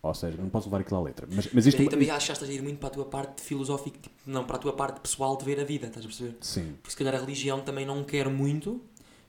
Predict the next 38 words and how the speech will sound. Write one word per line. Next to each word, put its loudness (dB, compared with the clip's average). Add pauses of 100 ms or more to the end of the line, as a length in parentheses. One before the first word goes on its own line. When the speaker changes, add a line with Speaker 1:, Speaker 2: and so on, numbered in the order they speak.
Speaker 2:
que -8
tu -2
fujas 0
dos -2
textos, -2 (960)
porque -2
fica 2
mais 2
difícil, -2 (260)
eh, 0
Speaker 1:
Com, 4
com 4
Speaker 2:
ensinar 6
Speaker 1:
texto, 4
Speaker 2:
uma 4
pessoa. 4
Speaker 1:
exatamente, -4
com -4
o -4
texto 0
consegues 0
controlar 2
uma 0
pessoa, 0
ou 0
seja, -2
Speaker 2:
Sim. -4
Speaker 1:
se, -10
se -10
os 0
ensinamentos 6
estão -2
escritos, 0
os -6
dez -2
mandamentos -6
estão -6
escritos, -4